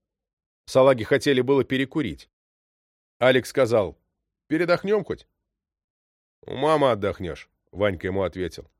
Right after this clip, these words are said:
«Какая же работа без перекура? Это ж святое дело».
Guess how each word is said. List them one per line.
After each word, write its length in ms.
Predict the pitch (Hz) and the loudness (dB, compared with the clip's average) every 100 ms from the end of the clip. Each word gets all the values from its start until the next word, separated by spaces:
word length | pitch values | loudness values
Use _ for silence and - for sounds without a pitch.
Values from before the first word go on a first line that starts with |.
| _ _ _ - | _ _ _ -4
«Какая 300 | 135 202 185 | -2 2 0
же 120 | 135 | 2
работа 340 | 175 185 175 110 | 0 2 0 -2
без 160 | 120 | -6
перекура? 540 | - 151 165 151 107 120 | -2 -2 -2 0 0 0
Это 100 | - | -4
ж 60 | |
святое 340 | 208 214 226 226 | -10 -2 -2 -2
дело». 400 | 170 120 71 | -2 -2 -2